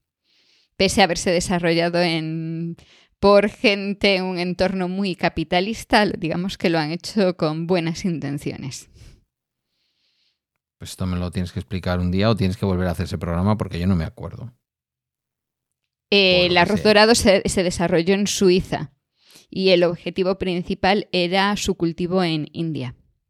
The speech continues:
Speaker 2: Mm.
Speaker 1: Pero
Speaker 2: Jo.
Speaker 1: se desarrolló desde, desde una investigación pública. Con
Speaker 2: Sue-,
Speaker 1: dinero público.
Speaker 2: Suiza.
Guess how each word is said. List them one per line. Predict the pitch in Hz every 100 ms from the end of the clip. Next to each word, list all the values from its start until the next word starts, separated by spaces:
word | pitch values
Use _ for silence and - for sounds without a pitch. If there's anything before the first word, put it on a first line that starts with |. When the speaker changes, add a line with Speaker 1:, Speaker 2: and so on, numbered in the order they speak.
| _ _ _ _ _ _ _ _ _
Speaker 2:
Mm. | 113 120 104 87 92 _ _ _ _ _ _ _ _ _ _ _ _ _ _ _ _ _ _ _ _ _ _ _ _ - - -
Speaker 1:
Pero | 220 226
Speaker 2:
Jo. |
Speaker 1:
se | 208
desarrolló | 190 175 180 185 180 208
desde, | 240 - 196
desde | 170 185 175 190
una | 175 202
investigación | 220 202 190 170 196 196
pública. | 180 247 180 147 143 - _ _ _ _ _ _ _ _ _ _ _ _ _ _ _ _ _ _ _ _ - -
Con | 180
Speaker 2:
Sue-, | 226
Speaker 1:
dinero | 170 165 156 160
público. | - 226 202 196 175
Speaker 2:
Suiza. | - -